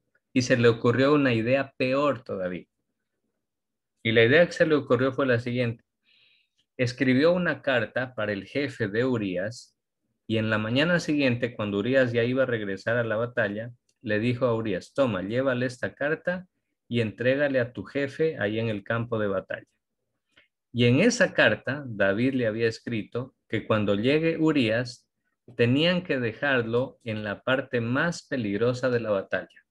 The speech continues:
y que cuando el enemigo venga a atacarlos, tenían que dejarlo ahí solito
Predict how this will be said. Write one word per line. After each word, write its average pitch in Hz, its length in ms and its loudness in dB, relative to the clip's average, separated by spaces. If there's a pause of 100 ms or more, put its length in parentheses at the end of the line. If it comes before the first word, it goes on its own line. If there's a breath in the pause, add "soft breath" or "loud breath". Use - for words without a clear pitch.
(460 soft breath)
y 123 120 -2
que 123 160 -2
cuando 120 260 2
el 110 120 0
enemigo 139 480 -2
venga 127 300 0
a - 20 -4
atacarlos, 156 720 -4
tenían 117 280 -4
que 117 120 -2
dejarlo 117 360 0
ahí 117 140 0
solito 113 500 -6